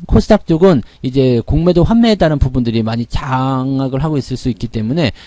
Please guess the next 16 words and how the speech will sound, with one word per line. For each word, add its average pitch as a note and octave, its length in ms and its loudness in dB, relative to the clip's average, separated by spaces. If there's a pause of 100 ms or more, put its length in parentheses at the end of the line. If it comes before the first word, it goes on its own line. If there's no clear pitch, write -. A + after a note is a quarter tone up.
(120)
여기에서는 C#3+ 760 0
이제 A#2+ 160 -4
종목 D#3 320 0
간의 A2+ 380 -2
변수는 A#2+ 500 -2
조금 C3+ 300 -6
고민하고 C#3+ 420 2
들어가셔야 A2 340 -4
되는 G#2 140 -8
것이 A2+ 180 -6
맞습니다. A2+ 580 -4
그래서 A2+ 280 -4
그런 D#3 240 -2
정도 A2+ 240 -2
생각하시면 B2+ 500 -8
되겠네요. G#2+ 520 -4